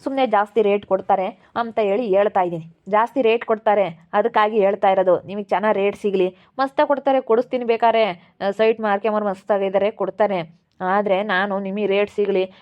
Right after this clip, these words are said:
ಬಿಡು ಅಮ್ಮರ ತಮ್ಮರು ಅಂತ ಹೇಳಿ ಏನೋ ಕರ್ಕೊಂಬಂದಿದ್ದೀನಿ. ನಿಮಗೆ ಜಾಸ್ತಿ ರೇಟ್ ಸಿಗುತ್ತಲ್ಲ, ಆ, ಜಾಸ್ತಿ ಕೊಡ್ತಾರೆ ದುಡ್ಡು ಅಂತೇಳಿ ಕರ್ಕೊಂಬಂದಿದ್ದೀನಿ. ಹ್ಮ್, ಅದಕ್ಕೇನೆ.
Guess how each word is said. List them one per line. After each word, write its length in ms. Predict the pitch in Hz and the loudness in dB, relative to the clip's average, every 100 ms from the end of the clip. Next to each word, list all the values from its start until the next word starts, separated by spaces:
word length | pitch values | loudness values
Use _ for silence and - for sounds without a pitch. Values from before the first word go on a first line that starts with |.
| _ | _
ಬಿಡು 140 | 202 208 | -2 0
ಅಮ್ಮರ 360 | 190 180 185 | -2 -2 -2
ತಮ್ಮರು 360 | 190 180 185 185 | -2 -2 0 -2
ಅಂತ 180 | 185 190 | -2 0
ಹೇಳಿ 280 | 185 196 | 0 0
ಏನೋ 220 | 185 202 190 | -2 -4 -6
ಕರ್ಕೊಂಬಂದಿದ್ದೀನಿ. 760 | - 214 190 190 196 190 175 _ - | -4 -2 -2 -2 -2 -4 -6 _ -16
ನಿಮಗೆ 180 | 190 190 | -10 -2
ಜಾಸ್ತಿ 320 | 185 180 208 | -2 0 -2
ರೇಟ್ 220 | 190 190 | -2 -2
ಸಿಗುತ್ತಲ್ಲ, 420 | 196 190 190 180 175 190 - _ 202 | -4 -4 -2 0 -2 -6 -14 _ -6
ಆ, 240 | 190 185 | -4 -4
ಜಾಸ್ತಿ 400 | 180 185 185 208 | -2 -2 -2 -6
ಕೊಡ್ತಾರೆ 500 | 190 196 185 190 185 | -6 -10 -4 -2 0
ದುಡ್ಡು 220 | 190 185 | -2 -2
ಅಂತೇಳಿ 320 | 190 185 202 196 | -4 -4 -10 -6
ಕರ್ಕೊಂಬಂದಿದ್ದೀನಿ. 680 | 196 - 190 190 190 185 | -6 -6 -10 -10 -8 -10
ಹ್ಮ್, 540 | 170 _ 190 196 185 156 - _ _ _ - 175 | -12 _ -14 -12 -12 -14 -18 _ _ _ -12 -10
ಅದಕ್ಕೇನೆ. 580 | 196 196 196 170 - | -8 -6 -6 -6 -14